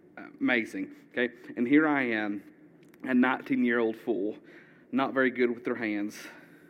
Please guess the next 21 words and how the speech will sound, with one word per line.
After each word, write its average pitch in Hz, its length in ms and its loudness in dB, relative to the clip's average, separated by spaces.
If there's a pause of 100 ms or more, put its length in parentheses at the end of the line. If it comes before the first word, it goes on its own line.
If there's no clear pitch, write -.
(540)
and 113 80 -2
he 113 100 0
hired 113 360 2
me, 104 300 -4 (640)
and 117 160 -2
I, 117 120 2 (360)
I, 131 120 -6 (220)
I 135 100 -14
pretty 147 200 4
much - 240 -6 (200)
swept 113 280 -4
floors, 85 480 -10 (600)
okay? 113 200 -2 (140)
They 135 80 4
let 151 160 4
me 143 100 6
build 127 220 4
a 117 40 4
wall 110 320 2
one 107 200 -4
time. 101 300 -10